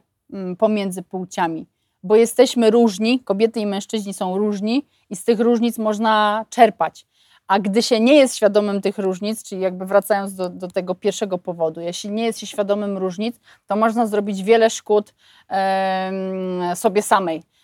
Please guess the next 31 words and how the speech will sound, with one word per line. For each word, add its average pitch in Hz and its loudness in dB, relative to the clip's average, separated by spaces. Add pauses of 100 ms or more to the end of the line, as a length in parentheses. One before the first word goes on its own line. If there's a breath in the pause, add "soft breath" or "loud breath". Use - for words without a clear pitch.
(140)
E, 190 2
i 247 4
od 233 10
razu 233 2
podam 214 2
przykład. 175 -2
Jaka 214 4
jest 214 2
różnica 220 2
pomiędzy 190 -4
kobietami 202 0
i 190 -4
mężczyznami? 190 0 (300 loud breath)
Niech, 214 0
niech 233 0
to 220 2
będzie 214 0
taka, 233 0
że, 202 6 (140)
mm, 202 -6
e, 196 2 (160)
mm, 190 -10
mężczyźni 220 0
są 208 -6
stworzeni 220 2
do 175 0
tego, 180 2
e, 185 -6
w-, 190 -6
żeby 214 0
konkurować, 208 -2